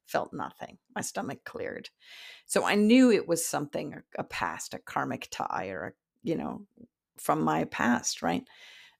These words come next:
So it's in these experiences where recognizing and paying attention to any subtle sensations on your body or any quiet thoughts that might come up, or loud thoughts even. So it's, you know, it's,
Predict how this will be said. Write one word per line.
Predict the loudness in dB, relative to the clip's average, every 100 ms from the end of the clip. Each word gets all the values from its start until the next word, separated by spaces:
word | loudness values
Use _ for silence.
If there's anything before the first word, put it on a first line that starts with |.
| _ _
So | 0 6 8 10 6 2 _ _ _ _ 2
it's | 4 2
in | 4 6 8
these | 6 4
experiences | 0 0 0 0 0 -2 -2 -2 -2
where | 2 2 4 0 -2
recognizing | 2 2 0 -4 -2 -4 -2 -4 -6 -10
and | -8
paying | -2 0 0
attention | -2 -4 -4 -4 -6 -6
to | -6 -2
any | -2
subtle | 0 0 -2
sensations | -2 -4 -4 -4 -4 -2 -2 -2 -8 -8
on | -4 -2
your | -2
body | -2 -2 -2 -4
or | 0
any | 4 4 4 -2 -16 -12
quiet | 2 4 4 2
thoughts | 4 4 0 -4
that | -4 -4
might | -4 -6
come | -4 -2
up, | -2 -4 -4
or | 2 2 2
loud | 2 2 0
thoughts | -4 -6 -8 -10
even. | -8 -8 2
So | 8 8
it's, | 6 -2 -6 -16 -2
you | 2
know, | 4
it's, | 2 -2